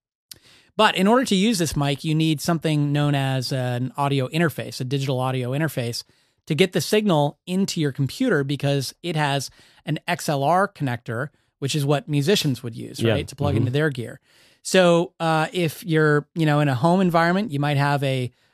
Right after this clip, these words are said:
Speaker 1: little box that you plug that X L R into, and then it converts it into a signal that your computer can use. But for me, I'm gonna be traveling a decent amount, and so I picked up this little device made by Shure.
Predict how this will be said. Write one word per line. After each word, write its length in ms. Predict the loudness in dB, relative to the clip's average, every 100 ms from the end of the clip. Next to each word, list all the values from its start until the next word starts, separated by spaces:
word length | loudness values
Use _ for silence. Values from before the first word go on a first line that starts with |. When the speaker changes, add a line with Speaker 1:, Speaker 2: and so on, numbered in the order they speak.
| _
Speaker 1:
little 200 | -2 -2
box 580 | -2 -2 0 0 -2 -12
that 240 | -6 -8 -4
you 120 | -8
plug 420 | -8 -4 -2 0
that 140 | 0 0
X 280 | -2 -4
L 100 | -2
R 200 | 0 0 0
into, 280 | -2 -2
and 120 | 0 0
then 100 | -2
it 100 | -4
converts 420 | -6 -4 -6 -4
it 60 |
into 340 | -2 -2 -2 -2
a 160 | -4 -6 _ _ _
signal 340 | -4 0 0 0
that 100 | -2
your 120 | -6
computer 400 | -4 -4 -2 -4
can 160 | -2
use. 360 | -2 -2 -4 -8 _ _ _
But 120 | -6 -2
for 100 | 2
me, 340 | 4 4 4
I'm 100 | 2
gonna 120 | 2
be 100 | 0
traveling 800 | -4 -2 0 0 -2 -4 -4 -8 -12
a 40 | -8
decent 300 | -8 -4 -4
amount, 340 | -2 -4 -8
and 140 | -8 -6
so 220 | -2 -2
I 80 | -2
picked 240 | -4 -8
up 100 | -8
this 180 | -8 -6
little 180 | -2 -2
device 440 | -2 0 0 -2 -8 _ _ -6
made 200 | -2 0
by 160 | 0 0
Shure. 720 | -2 -2 2 2 0 -4